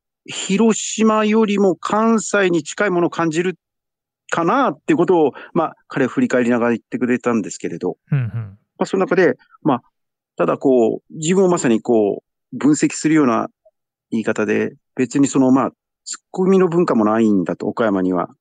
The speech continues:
Speaker 2: うーん。
Speaker 1: で、ただまあ、その、新喜劇とかは、まあ、テレビで見られるし、
Speaker 2: はい。
Speaker 1: まあ、いい、いい塩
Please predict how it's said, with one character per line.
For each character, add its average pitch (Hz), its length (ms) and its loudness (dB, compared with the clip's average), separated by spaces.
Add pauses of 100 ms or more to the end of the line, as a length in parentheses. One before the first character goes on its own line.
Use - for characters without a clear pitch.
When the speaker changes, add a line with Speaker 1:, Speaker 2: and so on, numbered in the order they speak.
(240)
Speaker 2:
う 135 40 2
ー - 20 4
ん。 135 400 2
Speaker 1:
で、 139 120 4 (1500)
た 226 100 0
だ 226 100 2
ま 196 300 2
あ、 - 20 -2 (1400)
そ 135 120 -2
の、 123 360 2
新 226 340 2
喜 226 140 -2
劇 202 280 0 (300)
と 131 120 0
か 123 100 0
は、 107 80 2
ま 104 120 0
あ、 - 20 -4
テ 131 140 0
レ 117 80 2
ビ 104 100 -2
で 104 140 2
見 101 120 0
ら 104 120 0
れ 98 140 2
る 90 100 -4
し、 101 480 0
Speaker 2:
は 127 180 0
い。 98 160 -10 (180)
Speaker 1:
ま 175 100 -2
あ、 - 20 0
い - 40 -8 (360)
い、 233 240 4
い 226 40 4
い 208 40 6
塩 165 80 2